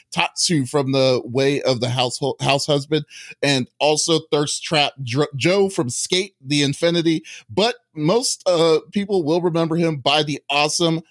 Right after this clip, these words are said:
misunderstood Wolf Legoshi from Beastars. I would like to welcome Jonas Scott to the show. How are you doing, sir?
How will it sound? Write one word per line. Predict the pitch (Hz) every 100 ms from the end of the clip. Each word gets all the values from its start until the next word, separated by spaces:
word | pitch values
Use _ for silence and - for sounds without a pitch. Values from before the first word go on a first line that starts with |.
| _
misunderstood | 107 135 135 - 147 131 - 143 135
Wolf | 107 104 127 123 -
Legoshi | 113 110 123 127 - 131 127
from | - 135 117
Beastars. | 123 180 - 165 170 170 170 - - - -
I | 175
would | 262 202
like | 180 170
to | 160
welcome | 151 143 135
Jonas | 127 135 127 120
Scott | - 135 120 -
to | 139
the | 117
show. | 117 - 151 175
How | 120 175
are | 214
you | 143 107
doing, | - 147 151 117
sir? | 98 98 90 73